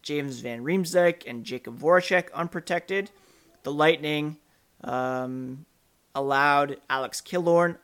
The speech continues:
Andre Palat, Tyler Johnson, Yanni Gourde, and Pat Maroon to be left unprotected. And then there's some unrestricted free agents like Hall, Krejci, Saad,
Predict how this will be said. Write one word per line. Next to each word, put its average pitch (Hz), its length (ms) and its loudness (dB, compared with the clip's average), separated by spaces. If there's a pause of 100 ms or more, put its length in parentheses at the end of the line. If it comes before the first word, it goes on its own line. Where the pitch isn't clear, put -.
(140)
Andre 127 240 -6
Palat, 127 480 -4
Tyler 104 260 -10
Johnson, 135 640 -8
Yanni 110 280 -8
Gourde, 143 440 -2 (260)
and - 120 -16
Pat - 220 -10
Maroon 143 540 -6 (220)
to 131 120 -12
be 147 100 -4
left 143 260 -2
unprotected. 139 800 -6 (380)
And 123 160 -10
then 131 300 -6
there's 131 260 -4
some 127 240 -6
unrestricted 139 640 -6
free 135 220 -4
agents 127 400 -6
like 120 260 -6
Hall, 143 340 4
Krejci, 135 580 -6 (280)
Saad, 127 580 0